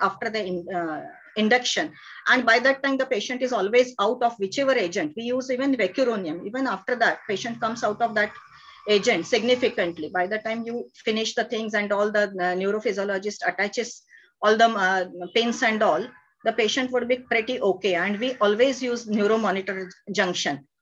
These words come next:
not in the, uh, N M T monitor is being used. So then, uh, that is quite okay. So there is no indication, not recommended. Just recently, I attended one pediatric anesthesia C M E. There also,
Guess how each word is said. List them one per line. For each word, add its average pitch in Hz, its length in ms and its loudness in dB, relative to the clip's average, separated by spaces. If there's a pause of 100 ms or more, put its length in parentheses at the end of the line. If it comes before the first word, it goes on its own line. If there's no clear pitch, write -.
not 240 240 4
in 262 160 4
the, 240 40 -2 (1700)
uh, 190 280 0 (720)
N 208 200 2
M 233 60 -4
T 254 80 2
monitor 220 400 0 (120)
is 220 100 -8
being 220 260 2
used. 190 380 2 (100)
So 208 220 -6
then, 220 280 -6
uh, 214 200 -6 (1500)
that 202 140 2
is 220 120 -4
quite 240 360 0
okay. 175 380 0
So 220 160 -8
there 226 160 -2
is 254 120 0
no 269 240 4
indication, 262 640 0
not 226 220 -2
recommended. 233 680 -2
Just 254 240 -4
recently, 262 480 2
I 233 100 10
attended 240 380 0
one 240 180 -2
pediatric 202 440 -2
anesthesia 214 500 -4
C 220 220 -6
M 214 120 -2
E. 226 60 -6
There 202 240 2
also, 233 340 0